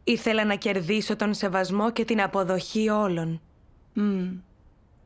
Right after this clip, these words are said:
Speaker 1: Όταν οι απόψεις μου ήταν άστοχες και δεν έλυσα τα προβλήματα των άλλων στις συναθρήσεις,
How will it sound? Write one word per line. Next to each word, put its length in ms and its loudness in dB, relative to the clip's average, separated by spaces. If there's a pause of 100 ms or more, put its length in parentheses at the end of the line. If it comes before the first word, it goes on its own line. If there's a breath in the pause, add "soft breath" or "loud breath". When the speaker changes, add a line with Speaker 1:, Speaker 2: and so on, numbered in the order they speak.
(960)
Speaker 1:
Όταν 280 2
οι 120 4
απόψεις 540 0
μου 100 2
ήταν 280 0
άστοχες 640 -2
και 160 -2
δεν 200 2
έλυσα 340 0
τα 120 -2
προβλήματα 560 0
των 220 0
άλλων 280 2
στις 160 -8
συναθρήσεις, 840 -4